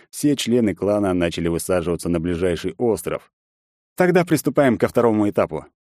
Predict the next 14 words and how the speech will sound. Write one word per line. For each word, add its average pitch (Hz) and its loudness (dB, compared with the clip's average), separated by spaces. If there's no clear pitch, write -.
Первый — 98 -2
это - -4
всего 101 2
лишь 87 -2
подготовка. 92 -2
Основное 87 -2
действо 85 -2
только 92 0
начинается. 92 -2
Мари, 156 2
запускай 151 2
воздушный 110 0
шар. 101 -2
Нари, 135 2